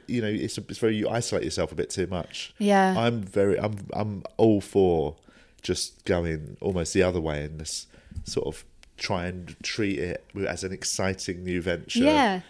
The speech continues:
Speaker 1: to try and fit it into our life.
Speaker 2: I think, yeah, I think we would both, um, be sad that we weren't there.
Speaker 1: Yes.
Speaker 2: If we weren't there.
Speaker 1: Yeah, yeah, yeah.
Speaker 2: And, you know, obvi-, obviously or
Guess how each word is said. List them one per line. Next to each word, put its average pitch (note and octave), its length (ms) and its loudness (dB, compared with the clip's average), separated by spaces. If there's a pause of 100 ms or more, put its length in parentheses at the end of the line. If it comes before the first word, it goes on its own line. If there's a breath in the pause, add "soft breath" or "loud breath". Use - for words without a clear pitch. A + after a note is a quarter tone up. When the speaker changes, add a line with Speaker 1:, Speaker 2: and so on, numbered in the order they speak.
(180)
Speaker 1:
to - 120 -8
try F2+ 200 -4
and E2+ 100 -6
fit - 260 -4
it - 80 0
into F2+ 420 -4
our F2 220 -2
life. E2+ 720 -6
Speaker 2:
I A3 80 2
think, C4+ 140 -2
yeah, A3 120 6
I A3 60 4
think A#3 200 -4
we A3 60 6
would G3+ 140 4
both, F3 280 0 (200)
um, D3+ 580 -8
be D#3 220 -6
sad F#3 300 -6
that B2+ 100 -6
we C#3 100 -6
weren't C#3 240 -8
there. E3+ 300 -10 (340)
Speaker 1:
Yes. - 540 -4 (160)
Speaker 2:
If - 100 -16
we D3 80 -6
weren't C3+ 240 -12
there. G#2+ 140 -10
Speaker 1:
Yeah, A2 140 0
yeah, G2+ 160 -2
yeah. G2+ 240 -6 (880 soft breath)
Speaker 2:
And, D#3 400 -2
you G#3+ 80 2
know, D3+ 280 4
obvi-, G3 340 2
obviously D#3 640 0
or D3 280 -4